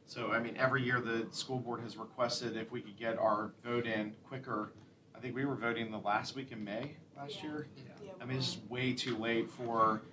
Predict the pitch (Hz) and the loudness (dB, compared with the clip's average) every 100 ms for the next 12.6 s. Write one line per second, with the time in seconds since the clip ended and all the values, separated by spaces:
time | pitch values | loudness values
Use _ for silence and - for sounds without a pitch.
0 | - 139 131 127 - 123 123 127 120 - | -8 0 0 0 4 6 6 6 4 6
1 | 123 113 110 - - 120 117 117 107 110 | 6 8 8 2 -8 -6 -4 -2 -2 -2
2 | 117 123 131 127 - 127 107 117 110 101 | -2 -2 -4 -8 -10 -10 -8 -6 -4 -4
3 | 107 110 101 - - - - - - - | -2 -2 -2 -4 -6 -12 -20 -20 -20 -20
4 | - - 101 95 95 - - - 107 107 | -20 -12 -6 -6 -6 -12 -20 -14 -12 -8
5 | 120 107 107 101 107 107 104 113 - 110 | -8 -6 -6 -6 -4 -4 -6 -8 -8 -8
6 | 101 - - - - - - 95 98 - | -8 -12 -20 -20 -20 -20 -16 -10 -10 -6
7 | 147 143 135 131 127 135 120 120 117 113 | -2 0 0 -2 -4 -2 0 0 0 4
8 | 110 117 - - 107 104 92 - 110 110 | 4 4 -4 -10 -8 -6 -8 -12 -10 -8
9 | - - - - - 117 110 107 101 - | -10 -14 -20 -20 -16 -10 -6 -6 -6 -8
10 | 110 107 107 113 113 110 110 110 110 101 | -6 -4 -4 -6 -4 -2 -2 -2 -2 -4
11 | - 113 117 113 110 113 110 110 107 98 | -6 -6 -6 -6 -6 -4 -2 0 0 0
12 | 104 98 110 107 104 | 0 -2 -4 -4 -6